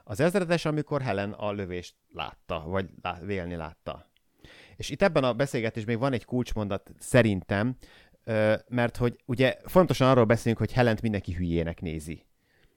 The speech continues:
Mondjuk lehet, hogy okkal, de ez most mindegy. És itt a Columbo, mielőtt ugye hát visszafordul nyolcvankettő egyére az ajtóban, ugye szó szerint azt mondja neki, hogy ha nem tudja, mi lep meg, hogy ilyen kevésre becsüli önmagát Mrs. Stewart.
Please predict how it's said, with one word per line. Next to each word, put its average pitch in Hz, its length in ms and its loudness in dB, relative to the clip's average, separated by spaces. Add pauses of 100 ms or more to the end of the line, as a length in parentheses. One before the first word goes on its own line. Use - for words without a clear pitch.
Mondjuk 123 360 0 (160)
lehet, 117 240 2
hogy 95 120 0
okkal, 131 340 8
de 107 140 2
ez 107 120 0
most 101 180 -4
mindegy. 90 380 0 (260)
És - 140 -4
itt 123 140 -6
a 117 40 -2
Columbo, 131 520 6
mielőtt 120 380 4
ugye 117 180 2
hát 117 160 -2
visszafordul 110 580 0
nyolcvankettő 113 600 0
egyére 98 240 0
az 95 120 0
ajtóban, 110 600 0 (360)
ugye 120 220 2 (100)
szó - 200 0
szerint 127 240 2
azt 156 180 -2
mondja 113 180 -4
neki, 123 120 -4
hogy 127 140 -2
ha - 100 0
nem 123 140 2
tudja, 131 300 -4
mi 196 100 -2
lep 220 180 0
meg, 85 240 -4 (220)
hogy 117 160 -2
ilyen 190 180 2
kevésre 131 420 -2
becsüli 101 380 -2
önmagát 95 420 -2
Mrs. 98 220 -10
Stewart. 76 480 -8